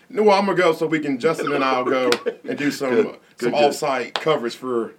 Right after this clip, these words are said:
Speaker 1: the show.
Speaker 2: Awesome. So before we get into the N F L and all that's going on there, let's take a quick break, and we're gonna bring Coach Cash up.
Speaker 1: Yeah.
Speaker 2: We're gonna talk about the Pines.
Speaker 1: Love it.
Speaker 2: Love it. So we'll be back.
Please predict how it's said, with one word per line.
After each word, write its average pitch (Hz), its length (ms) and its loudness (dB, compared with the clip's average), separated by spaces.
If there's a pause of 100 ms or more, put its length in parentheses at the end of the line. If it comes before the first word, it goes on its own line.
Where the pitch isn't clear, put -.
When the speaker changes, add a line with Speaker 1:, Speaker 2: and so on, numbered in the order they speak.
(160)
Speaker 1:
the 113 80 -8
show. 107 360 -6
Speaker 2:
Awesome. 135 340 -4
So 156 280 2
before 139 480 -6
we 196 120 -8
get 165 280 -4
into 147 480 -2
the 127 180 -4
N 131 80 -4
F 139 160 -6
L 127 220 -2
and 107 80 -6
all 120 160 -2
that's 123 180 -2
going 120 260 -4
on 113 200 -4
there, 123 400 -4
let's 120 180 -4
take 127 200 -2
a 98 60 -6
quick - 480 -4
break, 139 400 0 (500)
and 113 120 0
we're 123 80 -2
gonna 120 120 0
bring 123 460 -4
Coach - 500 0
Cash 143 380 -4
up. 180 320 2
Speaker 1:
Yeah. 120 320 0
Speaker 2:
We're 147 100 2
gonna 123 100 -2
talk 135 160 2
about 147 140 0
the 160 60 -18
Pines. - 460 -4
Speaker 1:
Love 143 280 0
it. - 220 -8
Speaker 2:
Love 147 220 2
it. - 160 -6
So 127 120 -4
we'll 135 140 -2
be 147 80 0
back. 139 260 2